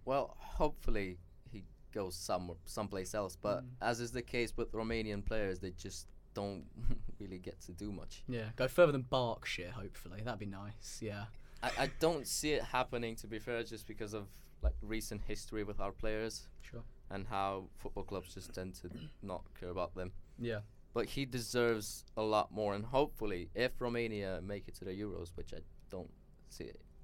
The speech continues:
Speaker 1: happening.
Speaker 2: Iceland in the qualifiers, haven't
Speaker 1: Iceland
Speaker 2: you? In the
Speaker 1: away.
Speaker 2: playoffs, sorry.
Speaker 1: Uh, that's gonna be a great game.
Speaker 2: Great game. That'd be, that'd be, that'd be quite interesting, that game, actually,
Speaker 1: If they
Speaker 2: yeah.
Speaker 1: make it to the Euros, I think he's gonna be one of the ones to watch. Uh,
Speaker 2: Heard
Speaker 1: uh,
Speaker 2: it here first, then.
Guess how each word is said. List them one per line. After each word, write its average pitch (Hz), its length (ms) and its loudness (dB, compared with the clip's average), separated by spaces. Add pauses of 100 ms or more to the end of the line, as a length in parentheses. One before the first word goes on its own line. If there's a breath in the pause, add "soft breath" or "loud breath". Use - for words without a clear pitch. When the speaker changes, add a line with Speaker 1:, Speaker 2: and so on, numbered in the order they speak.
(180)
Speaker 1:
happening. - 340 -4
Speaker 2:
Iceland 107 480 0
in 101 140 -2
the 101 120 -4
qualifiers, 107 580 -6
haven't 110 80 2
Speaker 1:
Iceland 104 420 0
Speaker 2:
you? 117 60 2
In - 60 2
the - 20 4
Speaker 1:
away. 95 120 0
Speaker 2:
playoffs, 110 280 2
sorry. - 220 -6 (140)
Speaker 1:
Uh, 90 180 0
that's 90 200 -2
gonna 90 140 -6
be 85 140 -4
a 80 40 -6 (140)
great 90 400 -4
game. 82 240 -8 (360)
Speaker 2:
Great 104 220 -4
game. 104 240 0 (100)
That'd 110 180 2
be, 95 120 -4 (240)
that'd 139 180 -2
be, - 140 -10
that'd - 120 -6
be - 40 -8
quite - 140 -6
interesting, - 340 -6
that - 80 -10
game, - 160 -10
actually, 131 160 2
Speaker 1:
If 127 100 0
they 165 80 4
Speaker 2:
yeah. 165 40 6
Speaker 1:
make 165 180 4
it 160 60 -4
to 143 80 0
the 131 80 4 (100)
Euros, 107 260 4
I 104 40 6 (320)
think 113 360 4 (140)
he's - 220 -6
gonna 107 120 0
be 107 120 0
one 104 460 2
of 98 60 0
the 95 120 -2 (200)
ones 101 300 0
to - 100 -6
watch. 90 540 -4 (400)
Uh, - 140 -8 (840)
Speaker 2:
Heard 117 160 2
Speaker 1:
uh, 113 40 -2
Speaker 2:
it 110 60 -4
here 110 140 -2
first, 120 400 -8
then. 98 160 -10